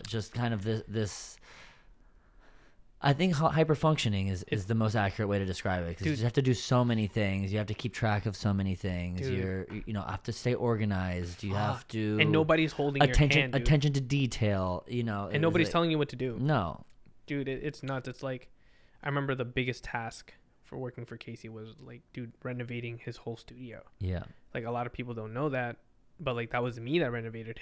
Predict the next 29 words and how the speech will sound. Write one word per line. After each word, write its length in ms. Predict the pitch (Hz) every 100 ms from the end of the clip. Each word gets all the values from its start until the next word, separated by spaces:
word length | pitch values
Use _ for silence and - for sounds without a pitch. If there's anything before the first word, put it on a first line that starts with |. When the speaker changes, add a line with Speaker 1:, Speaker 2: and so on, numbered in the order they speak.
| -
Speaker 2:
his 140 | 127
whole 500 | - - 131 135 120
studio. 480 | - 120 117 110 60 175 -
Speaker 1:
Mm-hmm. 320 | 85 92 87 98 -
Speaker 2:
Like, 140 | 147
dude, 260 | 165 156 135 - - _ - - _ _ _ _ _ _ _ _ _ _ _ -
I 120 | 151
had 200 | 175 170
to 60 |
put 200 | 156 160
up, 280 | 147 135 - _ - -
like, 120 | 143
his 280 | 143 139 127
monitor 460 | 127 123 135 151 165
wall. 340 | 170 180 214 _ -
Speaker 1:
Yeah. 340 | 95 92 73 92
Speaker 2:
So 120 | 139
that 80 | 135
was 100 | 139
all, 180 | 143 139
like, 220 | 131 123 -
just 180 | 123
sheetrock. 420 | - 131 120 101 - - -
Speaker 1:
Yeah. 260 | 104 98 -
Speaker 2:
And 120 | 139 131
for 180 | 139
monitors 500 | 135 131 143 135 135
to 80 | -
be 220 | 131 120